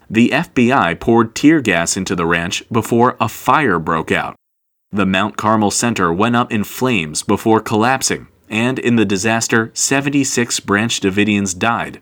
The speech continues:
including Koresh, due to fire, asphyxiation, falling rubble, or suicide, with the entire thing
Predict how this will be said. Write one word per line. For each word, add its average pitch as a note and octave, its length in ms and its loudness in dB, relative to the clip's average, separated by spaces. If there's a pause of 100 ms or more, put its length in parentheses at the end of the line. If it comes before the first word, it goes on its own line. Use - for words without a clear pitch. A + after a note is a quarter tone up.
including G#2+ 500 2
Koresh, G2+ 540 -2 (260)
due G#2 260 2
to F#2+ 140 0
fire, A#2 600 0
asphyxiation, G#2 960 0
falling B2+ 460 0
rubble, F#2+ 420 0
or G2+ 320 2
suicide, E2 680 2 (140)
with G#2+ 240 2
the A2+ 160 2
entire D3 480 -2
thing B2+ 380 -2